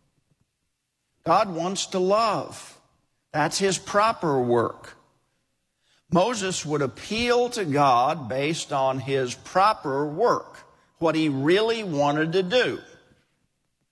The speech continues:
Our sin is what forces him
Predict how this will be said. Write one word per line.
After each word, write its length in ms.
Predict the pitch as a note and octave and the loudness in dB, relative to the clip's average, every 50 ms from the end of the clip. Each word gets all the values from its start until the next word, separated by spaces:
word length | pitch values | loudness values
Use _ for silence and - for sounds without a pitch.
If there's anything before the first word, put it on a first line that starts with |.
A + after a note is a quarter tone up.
| _ _ _ _ _ _ _ _ _ _ _ _ _ _ _ _ _ _ _ _ _ _ _ _ _ _ _ - | _ _ _ _ _ _ _ _ _ _ _ _ _ _ _ _ _ _ _ _ _ _ _ _ _ _ _ -2
Our 200 | D3 C#3+ C#3 C3+ | 0 0 0 -2
sin 480 | - - - - F3+ G3 G3 E3+ C#3+ | -2 -4 -4 -2 0 0 2 2 0
is 240 | C#3 B2+ A#2+ - - | 0 -2 -2 -4 -2
what 260 | C#3 C#3 A#2+ - - | 0 0 0 0 -4
forces 840 | - - - - - A3 A#3+ A#3+ - - - - - A2+ G2 - - | -10 -16 -6 -2 0 2 2 2 0 -2 -4 -6 -6 -6 -8 -6 -6
him 340 | - C#3 A2 - - - - | -8 -8 -10 -10 -12 -14 -18